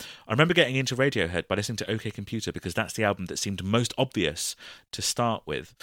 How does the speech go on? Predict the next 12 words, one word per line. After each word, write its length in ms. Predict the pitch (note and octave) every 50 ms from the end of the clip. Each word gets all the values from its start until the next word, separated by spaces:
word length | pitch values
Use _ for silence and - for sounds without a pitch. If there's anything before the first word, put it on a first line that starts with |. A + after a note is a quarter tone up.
| - - - - - -
But 120 | - - -
everything 440 | - C#3+ C3+ E3+ E3 - - C#3+ C3+ G2+
only 260 | B2 C3+ C#3+ C#3+ B2+
ever 160 | A#2+ - A#2+
clicked 300 | - - - C3 - -
for 100 | - -
me 140 | F#2+ F#2 F2+
last 360 | F#2+ G#2 A2 - - - -
summer 440 | - - - B2 A2+ G2+ D#2 D2 F2+ - _ - - _ - -
in 100 | G2+ G2+
Sri 240 | - - - A2+ G#2
Lanka 480 | G#2 A#2+ C#3+ E3+ D#3+ - - C#2 -